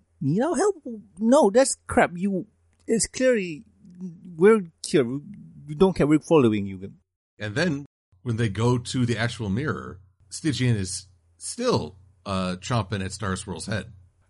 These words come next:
Speaker 1: Yeah, be-, <laughs> but before that, um, Rockhoof tries to go through the mirror and <laughs> hits his head on the mirror. Uh, yeah. <laughs>
Speaker 2: And I like Rockhoof. He's, he's my favorite of the pillars.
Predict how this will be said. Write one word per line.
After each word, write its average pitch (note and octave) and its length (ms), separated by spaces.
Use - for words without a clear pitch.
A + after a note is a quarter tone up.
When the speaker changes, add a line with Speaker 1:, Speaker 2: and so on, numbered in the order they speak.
Speaker 1:
Yeah, F#3+ 160
be-, B2+ 120
<laughs> B2 400
but A#2 140
before B2 400
that, G#2+ 320
um, G#2+ 300
Rockhoof B2+ 480
tries A#2 300
to G2+ 440
go G#2 160
through A2+ 200
the A#2 120
mirror A#2+ 240
and G2+ 500
<laughs> - 40
hits A2+ 160
his - 280
head D3 200
on B2+ 120
the A2+ 200
mirror. A2 260
Uh, G#2 200
yeah. G2 260
<laughs> - 0
Speaker 2:
And B2 120
I C#3+ 60
like G2 200
Rockhoof. D#2+ 480
He's, G#2 240
he's C#3 240
my - 80
favorite D#2 300
of C#2+ 80
the - 40
pillars. D2+ 460